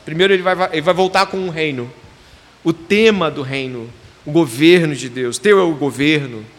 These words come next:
O poder, o poder para resistir ao pecado, o poder para trabalhar, o poder para perdoar, vem de Deus. E a glória por ter feito tudo isso pertence a Deus.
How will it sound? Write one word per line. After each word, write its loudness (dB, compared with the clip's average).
O -2
poder, 4
o -10
poder 2
para 2
resistir 2
ao 6
pecado, 0
o -2
poder 2
para -2
trabalhar, 2
o -12
poder 4
para 4
perdoar, 0
vem 4
de -4
Deus. 4
E 0
a 4
glória 2
por -8
ter -2
feito -6
tudo -6
isso -4
pertence -12
a -10
Deus. -12